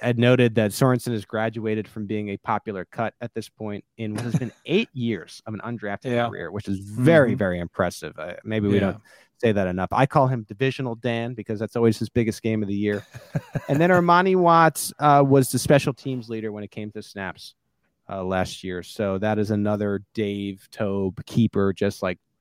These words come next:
Speaker 1: Torrino Daniel was. Um,
Speaker 2: And then in the preseason, he had a couple interceptions. Who would have, who would have foreseen
Speaker 1: He
Speaker 2: that?
Speaker 1: did.
Speaker 2: Y-,
Speaker 1: He
Speaker 2: you
Speaker 1: did.
Speaker 2: know?
Speaker 1: And
Speaker 2: And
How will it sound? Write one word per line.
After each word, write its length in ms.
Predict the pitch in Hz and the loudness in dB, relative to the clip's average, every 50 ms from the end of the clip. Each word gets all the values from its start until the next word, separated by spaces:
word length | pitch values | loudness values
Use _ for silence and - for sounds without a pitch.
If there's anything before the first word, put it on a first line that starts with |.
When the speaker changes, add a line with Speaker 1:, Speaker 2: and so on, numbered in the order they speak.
| _ _ _ | _ _ _
Speaker 1:
Torrino 320 | - 110 98 98 90 90 | -12 -10 -10 -10 -12 -12
Daniel 320 | 87 82 76 82 - 50 50 | -12 -12 -12 -14 -16 -20 -20
was. 340 | 50 - - - - - _ _ _ _ - - _ _ - | -20 -20 -18 -20 -20 -20 _ _ _ _ -20 -20 _ _ -6
Um, 80 | 98 95 | 0 2
Speaker 2:
And 280 | 151 147 143 131 - - | 4 4 4 2 2 4
then 120 | 185 190 | 4 4
in 80 | 196 175 | 6 4
the 80 | 160 | 2
preseason, 540 | - - 208 254 247 - 220 185 160 160 180 | 4 4 6 6 6 6 6 6 6 6 6
he 60 | 175 165 | 8 8
had 100 | 170 175 | 6 6
a 60 | 175 | 6
couple 300 | - 196 175 180 165 151 | 4 4 4 4 4 2
interceptions. 880 | 156 165 190 196 180 147 - 240 254 240 - - 104 101 - - - - _ | 4 4 4 4 4 4 4 2 0 0 -2 -6 -8 -10 -12 -16 -20 -6 _
Who 120 | - 226 277 | 4 6 8
would 220 | 269 214 175 165 | 8 8 6 6
have, 120 | 165 151 - | 2 -2 0
who 200 | - 156 233 294 | 4 6 8 8
would 100 | 294 254 | 8 6
have 100 | 208 - - - | 4 2 0 0
foreseen 400 | - 156 - - - 202 196 185 | 0 0 2 4 4 6 8 8
Speaker 1:
He 80 | 208 - | 8 8
Speaker 2:
that? 120 | - - | 8 8
Speaker 1:
did. 360 | 202 202 180 147 135 127 123 120 | 8 8 8 8 8 6 4 0
Speaker 2:
Y-, 220 | - - - - | -8 -12 -8 -2
Speaker 1:
He 100 | - 180 180 151 | 2 2 4 4
Speaker 2:
you 60 | 143 | 6
Speaker 1:
did. 40 | - | 6
Speaker 2:
know? 340 | - 143 143 151 165 175 - _ _ _ _ - | 6 6 4 2 0 -2 -6 _ _ _ _ -2
Speaker 1:
And 340 | 135 131 131 127 156 143 151 | 0 2 2 2 2 2 0
Speaker 2:
And 100 | 139 | -2